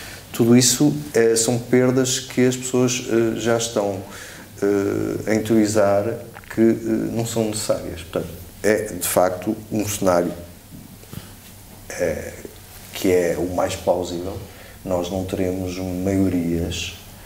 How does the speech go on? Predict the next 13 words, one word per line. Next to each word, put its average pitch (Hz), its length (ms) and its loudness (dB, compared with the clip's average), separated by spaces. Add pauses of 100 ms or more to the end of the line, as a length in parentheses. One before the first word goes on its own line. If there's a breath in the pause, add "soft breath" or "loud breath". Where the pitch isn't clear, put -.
(340 loud breath)
eh, 87 720 2 (100)
se - 200 4
elas 107 180 2
f-, - 420 -8
surgirem, 104 580 2
serem 104 260 0
um 101 180 -2
bocadinho 98 420 0 (440 loud breath)
um, 90 340 -4 (300)
uma 92 100 -2
surpresa, 120 540 2
digamos 90 420 -4
assim, - 320 -2